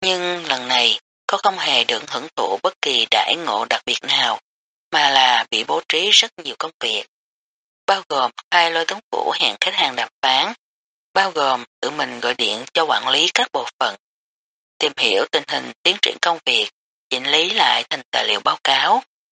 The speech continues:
còn bao gồm đặt cơm trưa và sắp xếp lịch trình buổi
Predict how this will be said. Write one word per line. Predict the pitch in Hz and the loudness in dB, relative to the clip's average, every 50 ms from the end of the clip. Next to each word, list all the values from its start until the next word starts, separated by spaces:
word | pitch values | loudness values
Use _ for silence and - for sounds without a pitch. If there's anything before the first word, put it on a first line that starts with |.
| _ _ _ _ _ _ _ _ - | _ _ _ _ _ _ _ _ 0
còn | 165 160 151 135 131 | 0 0 2 2 2
bao | 147 165 165 | 2 2 2
gồm | 151 147 143 135 123 - | 2 0 2 2 2 0
đặt | - 104 - - | -2 -4 -2 0
cơm | 170 165 170 - - | -2 -4 -2 -2 -2
trưa | 170 165 165 165 156 156 - _ _ _ _ _ - | 0 0 0 0 -2 -4 -8 _ _ _ _ _ 0
và | 151 139 131 | 2 2 2
sắp | - - 165 - _ - | 2 0 -2 -2 _ 0
xếp | 175 180 208 - - | 0 2 0 0 -2
lịch | 160 147 147 - | -4 -4 -2 -2
trình | - 127 127 123 120 113 | -2 -2 -2 -6 _ -4
buổi | - - - | -4 -2 -2